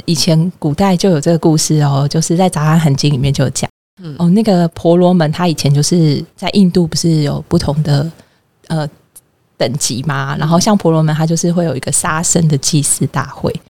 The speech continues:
Speaker 1: 对，那佛陀就有说，杀生虽然他也是拿来做供养，可是他的身口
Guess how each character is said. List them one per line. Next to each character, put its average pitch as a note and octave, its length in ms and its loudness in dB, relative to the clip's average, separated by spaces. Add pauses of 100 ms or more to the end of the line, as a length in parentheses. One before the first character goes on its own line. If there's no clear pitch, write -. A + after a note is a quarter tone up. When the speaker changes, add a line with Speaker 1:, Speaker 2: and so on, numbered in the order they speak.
(280)
Speaker 1:
对， F#3+ 200 -6
那 C4 180 0
佛 G3+ 220 0
陀 G3 120 4
就 B3 120 2
有 F3+ 80 4
说， G3 200 0
杀 A3 300 -2
生 A3+ 180 0
虽 A3 160 0
然 F#3+ 140 2
他 F#3+ 160 0
也 D#3+ 100 2
是 G3 160 0
拿 C#3+ 200 2
来 C#3 100 0
做 D#3 240 0
供 D3 180 -2 (120)
养， C3 120 -8 (360)
可 E3 240 0
是 A3+ 360 0
他 G#3 200 -4
的 F3+ 100 0
身 F#3+ 260 2
口 D#3 240 2